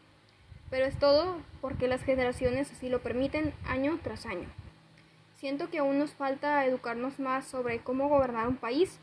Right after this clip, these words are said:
para aquellos jóvenes de mi generación que en el futuro quieran entrar en la política y de verdad busquen el cambio de México. Siento que lo que necesitamos es personas nuevas,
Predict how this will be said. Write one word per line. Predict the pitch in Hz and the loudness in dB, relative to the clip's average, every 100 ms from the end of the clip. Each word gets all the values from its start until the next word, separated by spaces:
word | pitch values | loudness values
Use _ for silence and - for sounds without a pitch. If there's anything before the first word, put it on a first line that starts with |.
| - | -4
para | 254 | -2
aquellos | 247 247 254 262 | 2 4 4 4
jóvenes | 269 277 302 339 220 | 4 4 2 0 -4
de | 240 | -4
mi | 240 | -4
generación | 240 240 220 214 247 277 381 - - - - - | -6 -10 -10 -4 0 2 0 -4 -20 -20 -20 -6
que | 254 | -2
en | 254 | 0
el | 262 | -2
futuro | 254 247 269 311 320 | -6 2 6 6 4
quieran | 277 277 320 | 6 6 6
entrar | 294 254 226 | 2 2 2
en | |
la | 254 254 | 2 2
política | 220 233 285 302 294 254 | 0 -2 -2 -2 -2 2
y | |
de | 269 | 4
verdad | 240 226 220 226 247 | 4 4 -2 -2 -4
busquen | 269 294 - 339 392 - | -4 -4 -2 -2 -2 -2
el | 254 247 | -4 -4
cambio | 226 233 247 262 | -6 -2 2 4
de | 220 | 2
México. | 196 208 - - - - - - - - - _ _ - - - - - - - - - | -2 -8 -12 -16 -18 -20 -20 -18 -18 -18 -20 _ _ -20 -20 -20 -20 -20 -20 -20 -20 -4
Siento | 285 277 285 330 330 | 0 2 6 4 4
que | 285 | 4
lo | 277 269 | 4 4
que | 269 | 0
necesitamos | 269 - 262 247 247 269 311 - | 0 0 -2 0 2 2 0 -2
es | 262 - | -6 -2
personas | 269 269 277 277 277 | -2 0 0 0 -2
nuevas, | 254 233 202 214 | -4 -2 -2 -4